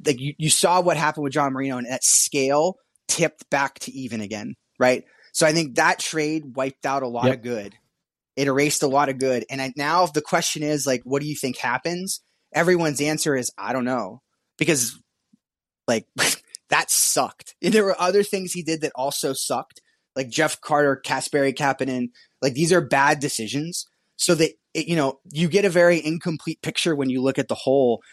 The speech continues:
Speaker 1: And I think that's why people are just so non-committal to Ron Hextall right now, is it just, it's not volatile like Jim Rutherford volatile. It's a new weird kind of volatile that people also don't like. Um, so I th-, it's a long answer to your question, but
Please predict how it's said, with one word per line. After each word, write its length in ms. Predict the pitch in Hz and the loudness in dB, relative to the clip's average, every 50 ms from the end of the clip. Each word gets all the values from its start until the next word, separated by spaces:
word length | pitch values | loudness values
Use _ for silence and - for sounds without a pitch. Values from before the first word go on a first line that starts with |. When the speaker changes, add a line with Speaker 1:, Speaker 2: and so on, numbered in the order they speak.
| - - - | -20 -6 0
Speaker 1:
And 120 | 151 165 | 2 2
I 60 | 165 | 4
think 160 | 160 175 165 135 | 2 2 2 2
that's 220 | 160 151 147 - | 2 2 2 2
why 140 | 190 170 151 | 2 2 2
people 260 | - - 151 - 143 | 0 -4 -4 -2 -2
are 60 | 139 | -2
just 200 | 123 131 - - | 0 -2 -4 -2
so 180 | - 147 135 135 | 0 2 2 2
non-committal 840 | 135 120 110 110 110 123 139 139 - - 139 123 107 117 135 131 120 | 2 0 0 -2 -2 -2 -2 -4 -6 -6 -4 -2 0 2 2 2 0
to 60 | 110 | 0
Ron 260 | 104 104 104 107 110 | -2 -2 -2 -2 -2
Hextall 420 | 107 - 120 - - - 156 156 | -4 -6 -6 -6 -2 0 2 2
right 180 | 160 165 170 160 | 4 2 2 0
now, 280 | 175 180 190 196 208 202 _ _ _ _ _ | -2 -2 0 -2 -2 -4 _ _ _ _ _
is 120 | - 143 147 | -2 0 0
it 60 | 139 | 2
just, 300 | 120 175 - - - - _ _ _ _ _ _ _ _ _ _ _ _ _ _ _ | 2 2 0 0 -2 -6 _ _ _ _ _ _ _ _ _ _ _ _ _ _ _
it's 180 | - 202 - - | -2 0 2 2
not 280 | 190 185 196 220 - - 170 | 4 4 4 4 2 0 -6
volatile 500 | 170 139 160 151 160 175 185 180 180 165 | -2 0 2 2 4 4 4 4 2 2
like 160 | 156 139 123 | 2 0 0
Jim 260 | 117 - 151 147 139 | -2 -2 -2 -2 0
Rutherford 440 | 120 123 135 160 170 - - 185 165 | 0 -2 -2 -4 -4 -2 -2 -2 -2
volatile. 420 | 143 156 151 160 165 175 185 185 180 | 0 0 2 2 2 2 2 2 0
It's 140 | 165 - - | 0 0 -2
a 80 | 135 | -2
new 320 | 120 120 117 131 147 151 147 | -2 -2 -4 -4 -2 -2 -2
weird 480 | 131 113 117 120 131 135 135 131 127 | -2 0 2 4 4 4 4 2 0
kind 240 | - - 160 143 143 | -2 0 0 0 0
of 80 | 143 123 | 2 2
volatile 460 | 131 131 139 139 147 156 156 151 139 | 2 2 2 2 0 2 2 2 2
that 120 | 135 - | 2 -2
people 280 | - 135 123 - 127 110 | -4 -6 -2 2 2 2
also 380 | 98 107 113 120 - - 117 | 2 2 0 0 2 0 0
don't 240 | 110 110 110 107 - | 0 0 -2 -4 -4
like. 260 | - 101 98 92 - - - - _ _ _ _ _ _ _ - | -4 -4 -4 -4 -6 -10 -16 -20 _ _ _ _ _ _ _ 0
Um, 460 | 110 117 113 107 104 101 101 104 107 - | 2 2 4 4 2 2 0 -4 -6 -4
so 160 | - - 156 | -2 0 2
I 80 | 143 131 | 2 2
th-, 160 | - - 135 | 2 0 -2
it's 100 | 135 - | 2 2
a 40 | 156 | 2
long 340 | 139 143 139 143 139 135 127 | 2 4 4 4 2 2 0
answer 340 | 123 123 123 120 - - 113 | -2 -4 -4 -4 -4 -6 -6
to 160 | - - 127 | -6 -6 -8
your 120 | 110 104 | -8 -8
question, 360 | - - 123 113 - - 113 | -4 -4 -4 -4 -4 -6 -6
but 140 | 95 110 98 | -6 -8 -8